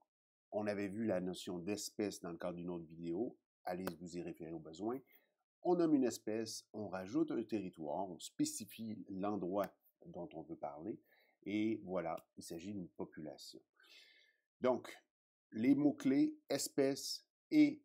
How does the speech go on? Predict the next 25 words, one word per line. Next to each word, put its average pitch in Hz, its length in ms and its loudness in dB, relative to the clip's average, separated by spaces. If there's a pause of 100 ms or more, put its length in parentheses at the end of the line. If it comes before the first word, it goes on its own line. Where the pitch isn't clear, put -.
territoire 101 760 0
pour 117 220 0
former 101 460 -4
une 98 160 -6
population. - 680 -8 (140)
Vous 123 240 0
avez, 123 380 2
euh, 92 240 -2 (440)
un 104 100 -6
exemple 104 300 -2
d'image 98 340 -2
juste 90 220 -6
là. 165 260 2 (1600)
On 95 60 -8
a 92 80 -6
des 98 140 -4
zèbres, 127 340 2
on 110 80 4
a 107 80 4
des 107 140 0
gnous, 143 360 8
donc 113 300 4 (320)
lorsqu'on 131 400 0
veut, 147 420 10
euh, 104 420 4